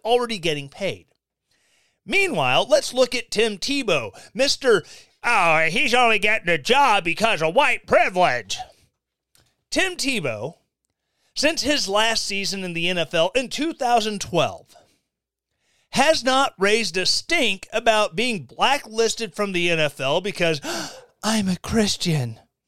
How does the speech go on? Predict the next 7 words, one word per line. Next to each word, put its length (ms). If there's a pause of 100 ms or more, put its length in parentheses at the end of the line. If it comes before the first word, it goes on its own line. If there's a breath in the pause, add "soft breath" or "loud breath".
(160)
and 180
they 140
didn't 260
like 300
me 120
kneeling." 600 (3750)
Even 480